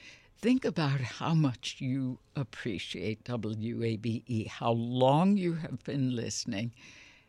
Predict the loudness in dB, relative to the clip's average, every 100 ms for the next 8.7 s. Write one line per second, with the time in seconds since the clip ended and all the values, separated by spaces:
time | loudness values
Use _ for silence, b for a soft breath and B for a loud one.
0 | B _ 2 2 2 2 4 2 4 4
1 | 4 2 4 6 4 4 0 -8 _ _
2 | 4 4 -4 -6 -6 -6 -2 2 4 2
3 | -2 -4 0 4 4 2 -2 -4 -6 B
4 | B B B 0 0 -4 -4 -4 -6 0
5 | 4 6 4 0 -2 0 2 4 4 4
6 | 0 -6 -12 B B _ _ 0 4 4
7 | 4 2 2 2 2 0 2 4 2 0
8 | -2 0 2 0 -2 -8